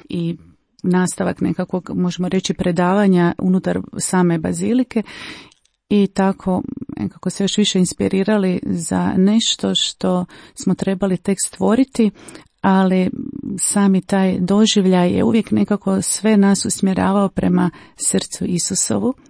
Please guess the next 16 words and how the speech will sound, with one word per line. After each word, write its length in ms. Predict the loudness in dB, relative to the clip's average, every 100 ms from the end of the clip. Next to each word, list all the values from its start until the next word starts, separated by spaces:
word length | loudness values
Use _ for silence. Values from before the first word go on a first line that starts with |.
| -12
Kak 80 | -10 -4
ste 100 | 2
vi 100 | 2
rekli 240 | 2 0
na 120 | 0
početku 460 | 2 0 0 0 0
emisije, 440 | 2 2 2 0
da 140 | -2 -2
se 220 | -2 0
nekako 380 | 0 -2 -4 -4
se 160 | -2
oko 160 | -2 -2
srca, 500 | 0 -2 -2 -4 -4
da 160 | -2 -4
s-, 140 | -4
e, 640 | -4 -4 -4 -4 -4 -4